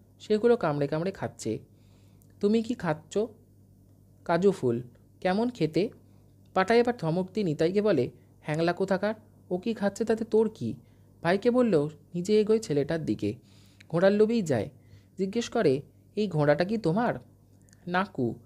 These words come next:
মানে হ্যাঁ আমার।" "কি সুন্দর ঘোড়া, তাই না রে দাদা?" পাটাইয়ের চোখের খুশির দৃষ্টি। বলে, "হ্যাঁ।" এবার আলাপ জমাবার ইচ্ছায় ছেলেটার কাছে ঘেঁষে দুজনে,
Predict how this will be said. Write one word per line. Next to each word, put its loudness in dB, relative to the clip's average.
মানে 2
হ্যাঁ 0
আমার।" 0
"কি -4
সুন্দর 2
ঘোড়া, -2
তাই 0
না 0
রে 0
দাদা?" 0
পাটাইয়ের 0
চোখের 0
খুশির -4
দৃষ্টি। -4
বলে, 4
"হ্যাঁ।" -4
এবার 2
আলাপ 4
জমাবার 0
ইচ্ছায় -4
ছেলেটার -2
কাছে -4
ঘেঁষে -4
দুজনে, -2